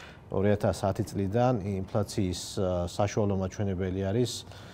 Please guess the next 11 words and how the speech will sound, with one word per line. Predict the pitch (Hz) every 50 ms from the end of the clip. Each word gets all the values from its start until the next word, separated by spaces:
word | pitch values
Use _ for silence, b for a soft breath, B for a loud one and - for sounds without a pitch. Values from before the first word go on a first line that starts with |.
| B B B
ოთხ, | - - - -
დაახლოებით | - 101 92 - - 104 98 95 113 98
ოთხნახევარი | 104 90 - - 107 95 - 113 104 92 87 87
პროცენტი. | - 98 92 - - 101 95 104 113
ეს | 107 98 92
ბოლო | 95 101 92 95
პერიოდში | 92 - 95 92 90 90 87 - - 87
არის | 80 78 -
გაზრდილი, | - - 87 87 87 90 98 98 113 113
მანამდე, | 107 98 92 92 90 92 95 107 110
ა, | 113 107